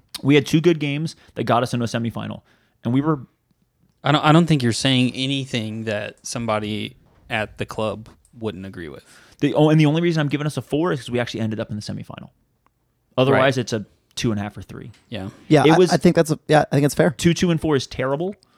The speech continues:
Speaker 1: Um, we got more talented this year on, on a, like, as, as,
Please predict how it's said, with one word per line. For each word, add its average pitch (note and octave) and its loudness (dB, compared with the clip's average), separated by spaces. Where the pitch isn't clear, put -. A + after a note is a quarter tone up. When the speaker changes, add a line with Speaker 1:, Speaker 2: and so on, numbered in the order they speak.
Speaker 1:
Um, G#2+ 0
we B2+ 6
got D#3 -2
more B2+ 0
talented C#3 -10
this D3+ -10
year D#3+ -10
on, A#2 -2
on A2+ -4
a, - -18
like, A2 -10
as, A#2+ 0
as, - -4